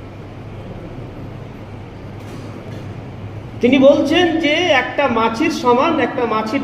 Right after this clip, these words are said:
ডানার সমান যদি আল্লাহর কাছে এই দুনিয়ার কোনো মহব্বত থাকতো, গুরুত্ব থাকতো, তাহলে এই পৃথিবীতে কোনো কাফেরকে একটা ঢোক আল্লাহ তাআলা পানি খেতে দিতেন না।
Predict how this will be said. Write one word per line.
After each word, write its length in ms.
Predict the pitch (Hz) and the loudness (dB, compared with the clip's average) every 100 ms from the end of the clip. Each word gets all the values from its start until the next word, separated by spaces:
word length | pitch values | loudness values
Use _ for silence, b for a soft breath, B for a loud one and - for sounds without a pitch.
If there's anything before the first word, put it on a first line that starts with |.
| - | 2
ডানার 300 | 202 247 320 | 2 4 2
সমান 440 | - 277 311 302 | 2 2 4 2
যদি 300 | 285 285 370 | 2 2 2
আল্লাহর 340 | 277 226 269 - | 6 6 6 2
কাছে 220 | 247 240 | 0 2
এই 100 | 214 - | 2 2
দুনিয়ার 300 | 233 247 233 208 | 0 2 0 2
কোনো 140 | 202 | 2
মহব্বত 460 | 196 196 277 220 226 - | 2 2 2 2 0 2
থাকতো, 380 | 277 - - 254 - - - - - - - - - | 0 0 4 4 4 -4 -8 -12 -12 -14 -14 -14 -2
গুরুত্ব 420 | 226 339 - 294 - | 4 4 4 2 2
থাকতো, 480 | 311 330 - 277 180 - - - - | 2 0 4 4 4 0 -8 -12 -4
তাহলে 240 | 208 233 226 | 2 4 6
এই 180 | 269 370 370 | 6 6 6
পৃথিবীতে 500 | 330 285 277 277 247 | 2 2 0 2 2
কোনো 500 | - 277 247 - - - - - | 2 0 0 0 -4 -10 -12 -2
কাফেরকে 640 | 285 359 330 302 277 226 - - - | 0 2 2 2 6 4 4 -6 -2
একটা 340 | 233 - 233 170 135 | 0 2 0 0 6
ঢোক 200 | 262 277 | 6 6
আল্লাহ 260 | 262 220 | 4 4
তাআলা 180 | 202 190 | 2 -4
পানি 240 | 185 170 190 | -2 -2 -2
খেতে 200 | - 147 131 | -2 -4 -4
দিতেন 280 | 143 - | -6 -6
না। 120 | 117 | -8